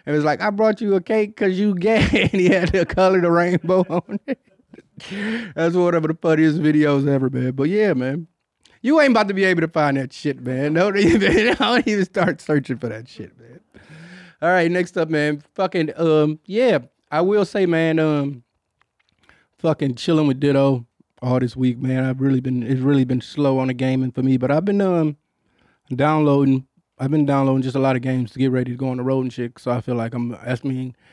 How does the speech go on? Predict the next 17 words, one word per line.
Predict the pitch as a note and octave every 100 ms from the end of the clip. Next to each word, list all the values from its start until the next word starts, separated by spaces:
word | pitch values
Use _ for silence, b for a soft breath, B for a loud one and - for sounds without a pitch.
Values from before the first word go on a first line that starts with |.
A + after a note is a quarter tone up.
| b b -
I'm | A#2+
not | C3+
gonna | C#3+ C#3+
be |
doing | B2+ D3+ E3+
too | - C#3+
much. | D3+ D3
I'm | D#3+
about | G3 A3
to | F#3+
be | D#3 E3+
actually | E3 E3 - C#3+
working | B2 C#3 B2+ C3
on | B2+
music. | C3 C3 B2 A#2 _ _ -
That's | C3 C3
pretty | C3 C3 B2+ A#2